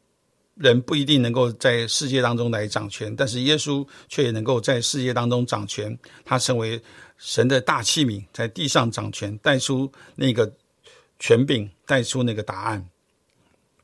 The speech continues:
可以从世界的王的手中得到印，得到细麻衣，得到金链，可以在权柄当中被尊荣，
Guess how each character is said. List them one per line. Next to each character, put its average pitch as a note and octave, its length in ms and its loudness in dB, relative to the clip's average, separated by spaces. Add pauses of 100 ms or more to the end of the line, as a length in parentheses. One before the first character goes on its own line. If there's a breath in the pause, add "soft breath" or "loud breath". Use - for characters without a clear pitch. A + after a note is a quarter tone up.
(520)
可 C#3 100 0
以 C3 120 6
从 A#2+ 200 0
世 F3 220 0
界 E3 100 4
的 A#2+ 220 0 (240 soft breath)
王 A#2 180 0
的 D#3 80 0
手 A#2 240 0
中 B2+ 220 2
得 A#2 180 -2
到 A2+ 220 0
印， A#2+ 400 -2
得 A#2+ 140 0
到 A#2 120 0
细 C#3+ 200 -2
麻 A#2+ 160 2
衣， C#3+ 240 -2 (100)
得 B2 100 -4
到 G#2+ 200 -2
金 C3+ 200 0
链， B2 220 -2 (640 loud breath)
可 C3 140 0
以 B2 100 2
在 B2+ 180 6
权 B2+ 280 0
柄 D3 120 2
当 C3 160 4
中 C3 160 4
被 B2+ 160 -2
尊 B2+ 240 0
荣， A2 160 -4